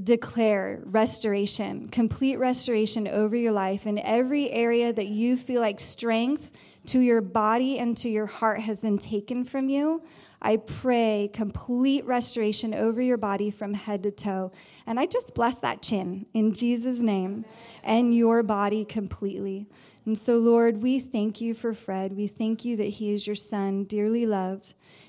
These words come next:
And God, I pray for an increase in strength in him, not only physically, but also his heart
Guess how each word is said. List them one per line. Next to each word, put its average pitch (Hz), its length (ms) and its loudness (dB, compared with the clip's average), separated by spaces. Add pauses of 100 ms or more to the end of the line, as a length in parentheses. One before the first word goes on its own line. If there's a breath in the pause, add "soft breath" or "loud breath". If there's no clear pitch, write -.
And 208 80 0
God, 208 220 4
I 208 120 0
pray 214 360 0
for 196 340 -2
an 202 240 -4
increase 208 720 -2
in 202 200 -2
strength 208 480 -4
in 190 140 -2
him, 190 440 -2
not 208 260 -2
only 220 380 2
physically, 240 640 -2
but 208 240 -2
also 185 480 -2
his 180 220 -8
heart - 480 -10